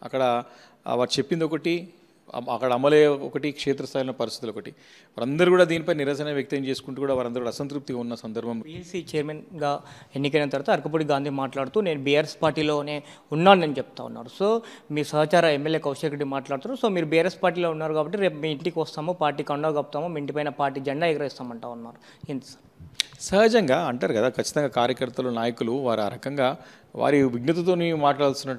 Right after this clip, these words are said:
Speaker 1: అవసరం ఈ సంద-, సందర్భం, ఈ సందర్భం ఇది. కాబట్టి ఈరోజు ప్రత్యక్షంగా అందరి సమక్షంలో మరి కాంగ్రెస్ పార్టీలో చేరిన తర్వాత మళ్ళీ ఈరోజు ఈ పార్టీలో ఉండంటే అటు బీఆర్ఎస్ పార్టీ కానీ, ఇటు కాంగ్రెస్ పార్టీ కానీ, అటు ప్రజలు కానీ ఎవరు నమ్మలేని పరిస్థితుల్లో ఈరోజు పరిస్థితి ఏర్పడ్డది.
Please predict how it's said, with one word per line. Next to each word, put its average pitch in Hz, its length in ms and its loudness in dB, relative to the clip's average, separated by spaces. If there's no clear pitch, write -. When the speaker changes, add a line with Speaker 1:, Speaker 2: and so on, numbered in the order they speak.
Speaker 1:
అవసరం 127 280 -6
ఈ - 20 -8
సంద-, 104 200 -8
సందర్భం, 113 460 0
ఈ 117 160 -12
సందర్భం 143 420 10
ఇది. 95 160 -4
కాబట్టి 196 240 -4
ఈరోజు 196 280 0
ప్రత్యక్షంగా 180 840 -2
అందరి 165 280 -4
సమక్షంలో 156 640 -4
మరి 147 240 -6
కాంగ్రెస్ 135 440 -8
పార్టీలో - 260 -10
చేరిన 117 180 -6
తర్వాత 120 320 -8
మళ్ళీ 117 240 -2
ఈరోజు 147 220 0
ఈ - 20 -4
పార్టీలో 127 380 -8
ఉండంటే 120 380 -8
అటు 139 160 -4
బీఆర్ఎస్ 127 400 0
పార్టీ 160 200 0
కానీ, 202 120 -4
ఇటు 208 80 -6
కాంగ్రెస్ 185 420 -2
పార్టీ 131 180 0
కానీ, 104 180 -8
అటు 196 100 0
ప్రజలు 190 280 10
కానీ 120 260 2
ఎవరు 190 260 8
నమ్మలేని 185 360 6
పరిస్థితుల్లో 160 640 0
ఈరోజు 135 200 -2
పరిస్థితి 123 400 -8
ఏర్పడ్డది. 107 380 -12